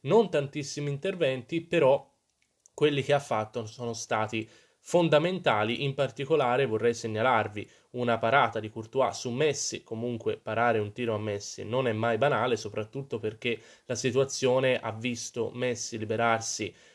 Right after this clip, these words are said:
di due difensori in area di rigore con una finta veramente sublime, una finta che aveva mandato fuori posizione anche Courtois, che aveva fatto un passo verso il centro della porta, mentre Messi aveva virato verso il primo palo. Quindi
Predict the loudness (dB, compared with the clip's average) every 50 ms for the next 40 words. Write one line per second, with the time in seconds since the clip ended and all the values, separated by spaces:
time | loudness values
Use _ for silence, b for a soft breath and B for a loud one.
0 | b b b -10 -6 2 6 6 6 6 6 0 -4 -6 -6 -6 -4 -2 0 0
1 | 0 0 -2 -2 -4 -4 -4 -6 -10 -6 -2 0 0 0 0 -2 -4 -6 -6 -6
2 | -6 -4 -4 -4 -4 -2 -2 -2 0 0 0 0 0 0 -2 -2 -6 -6 -4 -4
3 | -4 -2 -2 -2 0 0 2 0 0 -2 B B B B -2 2 2 2 2 0
4 | -2 -4 -4 -2 0 0 0 0 0 0 -2 -2 -2 -4 -2 -2 0 0 0 0
5 | 0 -2 -2 -2 0 0 0 0 0 -2 -4 -6 -6 0 0 2 2 2 0 -4
6 | -6 -6 -6 -8 -10 -8 -6 -4 -2 -2 0 0 -2 -2 -4 -4 -6 -10 -10 -8
7 | -8 -8 -8 -8 -2 0 2 2 2 2 0 -2 -4 -4 -2 0 0 0 0 0
8 | -2 -4 -4 -4 -8 -8 -6 -2 0 0 0 0 -2 -4 -4 -4 -4 -4 -4 -6
9 | -6 -6 -6 -2 -2 -2 -2 -2 -4 -6 -6 -4 -4 -4 -4 -2 0 0 0 0
10 | 0 -2 -4 -4 -2 -4 -4 -4 -4 -4 -4 -4 -4 -4 -4 -4 -4 -4 B B
11 | B B B B B -2 0 2 2 2 4 4 4 2 0 -4 -2 0 2 4
12 | 4 4 2 0 -2 -2 0 0 0 0 -2 -2 -2 -2 -2 -4 -6 -4 -4 -2
13 | -2 -2 -2 0 0 0 0 0 -2 -4 -6 -6 -4 -4 -4 -4 -4 -4 -4 -6
14 | -6 -6 -6 -4 -4 -6 -6